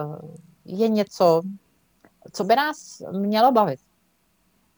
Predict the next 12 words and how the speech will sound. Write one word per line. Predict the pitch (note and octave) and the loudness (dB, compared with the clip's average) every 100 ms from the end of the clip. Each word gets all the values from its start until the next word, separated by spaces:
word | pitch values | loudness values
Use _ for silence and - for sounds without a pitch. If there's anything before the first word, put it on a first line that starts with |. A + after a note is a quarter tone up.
| _ _ - | _ _ -6
To | E3 | 0
je | F#3 A#3 A3 | 2 0 -2
takhle | F3+ G#3+ A3+ | -4 -2 -2
sice, | - G3 - A3 G#3+ | -4 -14 -4 -2 -2
to | F3+ | -6
jste | F3 - | -8 -8
se | - D3+ | -8 -6
zeptala, | D3 - G#3+ | -8 -6 -6
tak | G3+ | -6
já | F3 | -8
jsem | F3+ C#3 | -8 -10
odpověděla, | D3 F#3+ G#3 A3+ | -8 -6 -4 -6